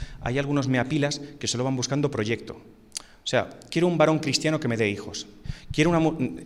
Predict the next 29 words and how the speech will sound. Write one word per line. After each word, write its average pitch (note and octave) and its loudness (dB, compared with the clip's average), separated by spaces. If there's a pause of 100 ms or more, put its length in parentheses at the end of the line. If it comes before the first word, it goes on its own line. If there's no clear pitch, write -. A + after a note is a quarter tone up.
(160)
cuidado, A#2 0
¿eh? E3+ -8 (260)
No A#2 0
nos C#3+ -2
casamos C3 -2
con A#2+ -2
un A#2 0
proyecto, G#2 -4
nos G2 -6
casamos B2 -6
con A2+ -6
una A2 -4
persona. G2 -10 (960)
¿Cómo D#3 2
sois D3+ 0
de B2 0
amigos? F#2+ -2
Los F#2 -8
que G#2+ -6
ya B2+ 0
sois E3 -2
novios, D#3 -6
¿cómo D3+ -4
sois C3+ -6
de A2+ -6
amigos? F#2+ -12 (240)
¿Cuánto F#3 -2
os C#3 -8
conocéis? F#2+ -12